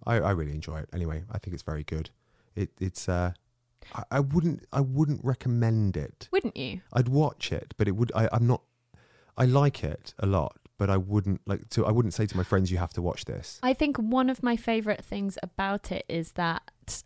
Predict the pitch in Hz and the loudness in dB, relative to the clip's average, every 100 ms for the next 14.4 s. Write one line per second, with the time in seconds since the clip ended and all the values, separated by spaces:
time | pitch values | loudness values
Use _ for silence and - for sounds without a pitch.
0 | - 202 196 202 214 226 - - 202 175 | -6 0 2 4 4 2 0 -2 0 0
1 | 180 180 180 180 - - 180 175 170 170 | 2 2 2 0 -2 -8 -4 -2 -2 -4
2 | - 175 165 160 - - - 175 160 160 | -6 -6 -4 -6 -8 -12 -4 -2 0 -2
3 | 160 - - - _ - 101 95 180 165 | -4 -4 -8 -10 _ -6 -2 0 2 2
4 | 165 147 160 - 175 165 - 156 - 156 | 2 2 -2 0 0 0 -2 -4 -2 -4
5 | - - _ - 165 180 170 160 - 160 | -6 -16 _ -12 -4 -2 0 -2 -4 -6
6 | - - 156 - 160 160 165 - - 175 | -6 -8 -6 -4 -2 0 -2 -4 -6 -6
7 | 165 160 - 170 147 147 - - 175 - | -6 -8 -10 -8 -6 -4 -6 -4 -2 0
8 | 165 156 170 160 156 - - - - - | 0 0 0 0 -4 -8 -20 -20 -16 -4
9 | 170 - 214 165 160 160 156 123 156 156 | -4 -2 -2 -2 0 0 -2 -2 -4 -4
10 | - 143 - 127 147 110 - 170 160 180 | -4 -6 -6 -10 -6 -8 -6 -6 -4 -6
11 | - 175 170 165 160 - - - 170 - | -2 -2 0 -2 -2 -4 -4 -2 -4 -2
12 | 165 - - - 185 180 170 165 165 - | -2 -4 -12 -2 0 0 0 -2 -2 -4
13 | 156 156 160 - 156 160 160 151 151 - | -4 -4 -4 -4 -6 -6 -4 -2 -4 -4
14 | 165 151 143 156 | -6 -4 -4 -6